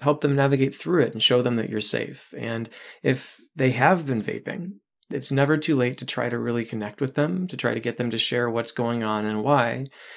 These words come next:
and to try to put them in a si-, position to succeed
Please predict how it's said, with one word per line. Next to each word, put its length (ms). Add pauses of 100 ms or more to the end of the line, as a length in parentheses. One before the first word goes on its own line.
(160)
and 220
to 60
try 200
to 80
put 300
them 200
in 140
a 60
si-, 240
position 800
to 100
succeed 720